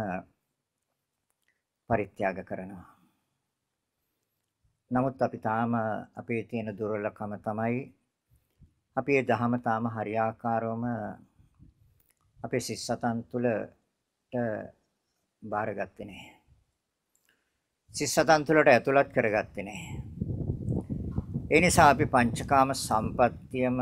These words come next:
සැපයි කියලා හිතාගෙන ජීවත් වෙනවා. භෞතික සම්පත් වැඩි වෙච්ච තරමට සැප විඳින්න පුළුවන් කියන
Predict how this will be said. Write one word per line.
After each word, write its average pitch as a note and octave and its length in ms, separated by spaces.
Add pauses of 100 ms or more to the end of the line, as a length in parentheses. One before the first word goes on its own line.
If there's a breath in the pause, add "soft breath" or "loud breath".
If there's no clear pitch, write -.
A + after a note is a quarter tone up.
සැපයි G#2+ 460
කියලා A2+ 340
හිතාගෙන A#2 560 (320)
ජීවත් F#2 380
වෙනවා. F#2+ 300 (1700)
භෞතික B2+ 380
සම්පත් A2+ 640
වැඩි G#2 240
වෙච්ච A2 300
තරමට A#2+ 460
සැප G#2 260
විඳින්න A#2 460
පුළුවන් A2 460
කියන A2+ 260